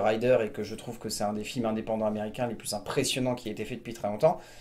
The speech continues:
Il faut avouer ici que Chloé Zhao va dans la même direction, qu'elle nous offre un film qui est imposant, comme disait Nico, avec un sujet qui est très peu évoqué finalement. Euh, mais, ça on aura l'occasion d'en parler,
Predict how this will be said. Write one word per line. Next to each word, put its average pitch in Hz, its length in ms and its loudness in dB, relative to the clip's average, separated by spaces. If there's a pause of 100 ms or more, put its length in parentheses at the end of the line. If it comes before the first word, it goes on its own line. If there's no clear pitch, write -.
(420)
Il 143 120 2
faut 185 140 10
avouer 185 240 12
ici 185 480 2
que 165 220 4
Chloé 143 320 6
Zhao 143 460 8
va 123 260 10
dans 110 160 2
la 110 60 0
même 135 140 4
direction, 143 580 4
qu'elle 113 200 -2
nous 113 200 0
offre 113 200 0
un 110 60 0
film 123 320 2
qui 110 260 -8
est 101 60 -2
imposant, 143 680 4
comme 123 180 -4
disait 113 200 -4
Nico, 113 240 -4
avec 110 240 2
un 104 40 -6
sujet 110 340 -6
qui - 160 -12
est - 120 -12
très - 240 -2
peu 120 140 0
évoqué 110 340 -2
finalement. 120 460 0 (680)
Euh, 101 420 10
mais, 202 840 8 (500)
ça 175 240 8
on 147 100 10
aura 127 160 10
l'occasion 139 320 4
d'en 131 140 6
parler, 156 500 8